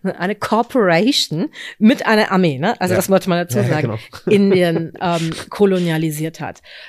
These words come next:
Speaker 1: Mit der Charta der Königin, mit der
Speaker 2: Mhm.
Speaker 1: Charta von Elisabeth der Ersten, aber irgendwie eine,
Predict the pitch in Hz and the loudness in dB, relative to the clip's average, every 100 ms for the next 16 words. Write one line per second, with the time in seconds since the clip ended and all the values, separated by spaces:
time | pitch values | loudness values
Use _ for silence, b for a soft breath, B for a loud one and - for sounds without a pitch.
0 | B 202 208 220 185 - 196 202 175 156 | B 2 4 2 0 0 0 0 -2 -6
1 | 151 262 302 254 185 135 143 - 180 175 | -2 -2 0 -2 -4 -4 -6 -4 -6 -6
2 | 170 165 165 160 - 117 175 277 - 233 | -4 -4 -4 -6 -4 -2 -2 -4 -6 -8
3 | - 185 196 190 170 - 180 180 | -6 -4 -4 -4 -6 -8 -6 -4